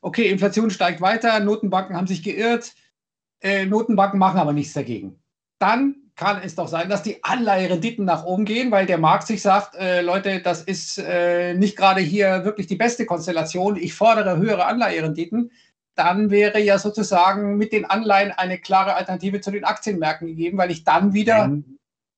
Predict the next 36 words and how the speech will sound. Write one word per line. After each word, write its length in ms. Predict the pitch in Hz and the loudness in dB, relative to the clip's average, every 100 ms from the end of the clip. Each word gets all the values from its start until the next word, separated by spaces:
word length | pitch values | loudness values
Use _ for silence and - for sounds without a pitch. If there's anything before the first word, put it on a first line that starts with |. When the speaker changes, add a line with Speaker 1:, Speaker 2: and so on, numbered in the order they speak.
| - | -2
Speaker 1:
Renditen 320 | 190 233 196 | -2 0 -4
bekäme. 460 | 147 143 120 101 98 _ _ _ _ _ _ _ _ _ - | -4 -4 -8 -10 -16 _ _ _ _ _ _ _ _ _ -6
Speaker 2:
Wenn 240 | 110 135 | 0 2
die 100 | 135 | 4
Notenbanken 680 | 147 143 151 143 127 127 143 | 4 4 2 0 0 0 -4
nicht 180 | 120 117 | -8 -8
zur 160 | - 110 | -8 -8
Zinskurvenkontrolle 1000 | 120 117 - 104 87 87 92 85 95 98 | -6 -8 -6 -6 -6 -8 -8 -6 -4 -4
übergehen, 520 | 104 107 113 101 113 | 0 2 2 2 0
wovon 280 | 101 98 110 | -2 -2 -2
ich 160 | 104 - | -2 -4
in 100 | 104 | -2
dem 160 | 101 | -2
Szenario 600 | 95 104 95 92 90 90 | -2 -4 0 0 0 0
ausgehen 500 | - - - - 92 | -2 -6 -8 -10 -8
würde. 360 | 90 73 - - _ - - - - | -6 -8 -10 -14 _ -20 -20 -16 -2
Also 180 | 98 117 | 2 2
ich 60 | |
Speaker 1:
Ja. 40 | 120 | 4
Speaker 2:
glaube, 320 | 123 123 131 | 4 6 2
wenn 140 | 123 | 0
wir 120 | 117 | 0
bei 140 | 110 120 | 0 0
über 180 | 123 123 | 0 0
zwei 180 | 120 117 | 0 -2
Prozent 460 | 110 107 120 127 | -2 -6 -4 -4
liegen 180 | 117 120 | -4 -2
bei 140 | 110 107 | -2 -2
zehnjährigen 500 | - 104 104 98 98 | -2 -2 0 -2 -2
Anleihen, 460 | 98 107 98 98 | 0 2 2 2
dann, 420 | 98 95 95 95 - | 0 -2 -4 -8 -12
äh, 280 | 104 98 98 | -6 -4 -2
sagt 280 | 98 90 - | -2 -2 -4
die 80 | |
Fed 380 | 98 104 92 - | -4 -4 -6 -2
Geld 420 | 123 123 143 - | 0 2 0 -6